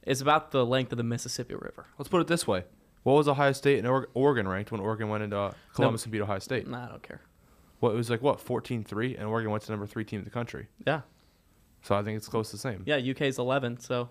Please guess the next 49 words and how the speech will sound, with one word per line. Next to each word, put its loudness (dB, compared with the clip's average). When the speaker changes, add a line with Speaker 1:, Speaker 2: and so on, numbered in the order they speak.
Speaker 1:
eleven -2
to -4
one. -4
Speaker 2:
I 4
Speaker 1:
And 6
Speaker 2:
think 4
Speaker 1:
you 8
Speaker 2:
it's -
Speaker 1:
already 10
Speaker 2:
close 4
to -2
Speaker 1:
said, 6
Speaker 2:
the 0
Speaker 1:
too, 4
Speaker 2:
same. 2
Speaker 1:
you 2
think -6
they 0
should -6
be 0
a 0
top -2
ten -4
team -4
anyway, -4
Speaker 2:
I -2
Speaker 1:
so. 0
Speaker 2:
do. 0
And -2
I 2
think -4
if 0
they 4
win 2
this -4
game, -2
they -4
go 0
to 0
round 0
three. -4
Right -6
around -6
three. 2
Speaker 1:
I'd 4
be 6
happy 4
with -2
three. -8